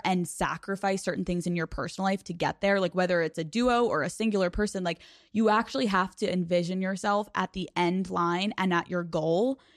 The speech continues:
because you have to mentally start to function that way, because then all of a sudden you could get there. And then you're like, "Oh, fuck, I didn't plan for this." And I think that's kind of what we both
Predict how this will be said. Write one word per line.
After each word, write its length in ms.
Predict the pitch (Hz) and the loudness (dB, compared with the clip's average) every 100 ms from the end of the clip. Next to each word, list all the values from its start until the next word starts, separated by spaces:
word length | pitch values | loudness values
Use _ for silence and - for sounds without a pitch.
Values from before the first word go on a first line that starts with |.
| _ _ _ - | _ _ _ 2
because 600 | 240 226 214 202 196 175 - _ _ _ _ _ _ _ _ - | 2 4 2 2 2 -4 -14 _ _ _ _ _ _ _ _ -2
you 200 | 208 220 | 4 6
have 220 | 240 247 | 4 2
to 100 | 220 | 2
mentally 500 | 196 196 202 196 180 | 4 4 2 0 0
start 520 | 165 - 190 190 - | -2 -2 2 2 0
to 340 | - 185 156 - _ - | -6 -6 -6 -10 _ -2
function 500 | 180 190 - 160 151 | 2 2 0 -2 -2
that 220 | 95 - - | -4 -6 -4
way, 480 | 165 147 196 247 254 - _ _ _ _ - | -2 0 0 0 -2 -10 _ _ _ _ -2
because 300 | 220 220 190 | 0 2 4
then 160 | 226 | 6
all 120 | 269 | 6
of 60 | 240 | 4
a 40 | |
sudden 260 | 214 220 185 | 2 2 2
you 160 | 175 190 | 2 2
could 220 | - 165 | 2 -2
get 260 | 156 - - | -2 -6 -12
there. 240 | - - - - | -18 -18 -14 -2
And 200 | 196 175 | 0 2
then 260 | 190 262 226 | 4 4 4
you're 140 | 175 | 4
like, 220 | 160 160 - 151 | 0 -4 -10 -8
"Oh, 200 | 156 190 | -4 -4
fuck, 520 | - - - - - _ - | -6 -10 -14 -20 -20 _ -2
I 140 | 175 | 2
didn't 200 | 185 226 | 2 0
plan 260 | - 165 - | -4 -6 -6
for 140 | - | -8
this." 240 | - 180 - | -6 -8 -2
And 100 | 202 196 | 2 2
I 100 | 190 | 2
think 280 | 220 208 | 0 0
that's 220 | 196 185 - | 0 -2 0
kind 220 | 196 190 | 2 2
of 80 | 190 | 2
what 140 | - | 2
we 120 | 196 | 2
both 480 | 175 165 220 - | 2 2 2 0